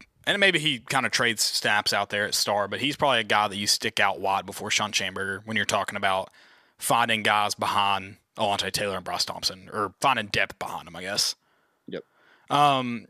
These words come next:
Speaker 1: yeah, yeah, you talked about real quick, just Sean Schamberger. He was a big, big part of that defensive turnaround in the second half of the season. Uh, him, Nigel Warrior, obviously Daniel Batuli as well, and, um,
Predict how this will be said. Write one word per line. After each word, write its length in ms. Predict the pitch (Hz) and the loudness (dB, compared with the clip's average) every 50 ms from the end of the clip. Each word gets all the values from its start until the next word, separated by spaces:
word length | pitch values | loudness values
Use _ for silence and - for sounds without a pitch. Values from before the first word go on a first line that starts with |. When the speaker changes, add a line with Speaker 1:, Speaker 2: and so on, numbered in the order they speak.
| _ | _
Speaker 1:
yeah, 160 | - 160 185 185 | 0 2 2 4
yeah, 160 | 185 175 170 | 4 2 2
you 200 | 165 165 156 143 | 2 2 0 2
talked 200 | - 175 208 170 | 4 4 4 4
about 200 | 143 120 117 113 | 2 0 0 0
real 140 | 143 143 - | -2 -2 0
quick, 220 | - 143 156 151 | 0 -2 -2 -2
just 120 | 120 107 | 0 0
Sean 200 | - - 127 127 | 2 2 2 2
Schamberger. 560 | 120 - 117 113 127 131 120 113 110 104 104 - - - - - _ _ | 2 2 2 2 4 4 2 2 2 2 0 -2 -6 -14 -20 -20 _ _
He 160 | _ - 147 214 | _ -2 0 2
was 140 | 302 302 160 | 2 2 0
a 60 | 135 | 0
big, 500 | 107 - _ - 127 127 123 120 107 101 | -2 -2 _ 2 4 4 4 2 0 -2
big 220 | 107 123 113 95 - | 0 0 0 0 0
part 260 | - 113 113 110 104 | -2 0 2 2 2
of 80 | 101 92 | 0 0
that 200 | 101 98 95 92 | 0 0 0 0
defensive 400 | - 110 - - 110 - - 101 | -4 -4 -4 -4 -2 -2 -2 -2
turnaround 460 | - - 104 101 101 98 101 95 95 95 | 0 0 0 2 2 2 2 2 2 0
in 60 | 98 | -2
the 80 | 104 | -2
second 280 | - - 113 104 - 104 | 0 0 0 0 -2 0
half 200 | 104 104 98 - | 0 0 0 0
of 40 | - | 0
the 80 | 104 | 0
season. 460 | - - 107 104 101 98 98 98 101 - - - - - - - - | 0 0 0 0 -2 -2 -4 -6 -10 -12 -16 -20 -20 -20 -20 -6 -2
Uh, 200 | 123 120 113 110 | 0 2 2 2
him, 260 | 104 127 139 139 139 | 2 2 0 0 4
Nigel 300 | 139 131 135 135 127 127 | 4 4 4 4 2 0
Warrior, 360 | 120 117 123 123 120 120 120 113 | 0 2 2 2 4 4 4 4
obviously 360 | 113 113 113 110 - 113 113 | 2 2 2 0 0 0 2
Daniel 280 | 110 113 110 110 107 | 2 2 2 2 0
Batuli 420 | 101 104 - - 117 113 110 104 101 | -2 -2 -4 -2 -2 -2 -2 -2 0
as 120 | 98 - 104 | 0 -2 -2
well, 360 | 104 104 104 101 101 101 101 | 0 0 2 2 2 0 -2
and, 280 | 95 98 98 98 92 95 | -4 -8 -12 -14 -14 -12
um, 360 | 101 92 95 92 92 90 - | -12 -10 -10 -10 -12 -14 -18